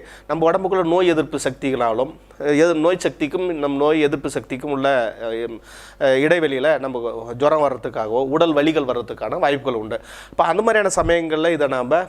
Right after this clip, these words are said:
பிரஷர் கொடுக்கிற பொழுது உடனடியாக நம்ம உடம்புக்குள்ள பாக்டீரியா, வைரஸோட ரேஷியோவை சமன் செய்து, அதன் மூலமா உடல் வலிகளையும்,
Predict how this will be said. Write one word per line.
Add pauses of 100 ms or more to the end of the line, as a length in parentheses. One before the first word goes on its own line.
பிரஷர்
கொடுக்கிற
பொழுது (540)
உடனடியாக
நம்ம
உடம்புக்குள்ள
பாக்டீரியா,
வைரஸோட
ரேஷியோவை
சமன்
செய்து, (440)
அதன்
மூலமா (200)
உடல்
வலிகளையும்,